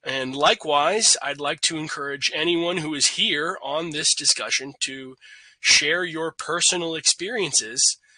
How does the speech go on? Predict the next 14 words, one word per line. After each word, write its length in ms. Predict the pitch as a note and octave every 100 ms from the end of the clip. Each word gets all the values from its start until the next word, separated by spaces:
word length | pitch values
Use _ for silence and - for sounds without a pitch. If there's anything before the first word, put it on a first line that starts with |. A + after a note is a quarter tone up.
| _ _ -
if 180 | D3 -
you 80 | E3+
feel 400 | - D#3+ D#3 F3
they 300 | C#3 C#3 D3
are 200 | D3 D3+
relevant 460 | C3+ C3+ C3+ C#3+ -
to 60 |
the 80 | C3+
topic 400 | - A#2+ C#3 C3+
being 240 | B2 B2+
discussed. 560 | C#3+ - B3+ - - - _ -
So 240 | - B2+
everyone 380 | C3 C#3 D#3 D#3
here, 360 | C#3 D3 E3+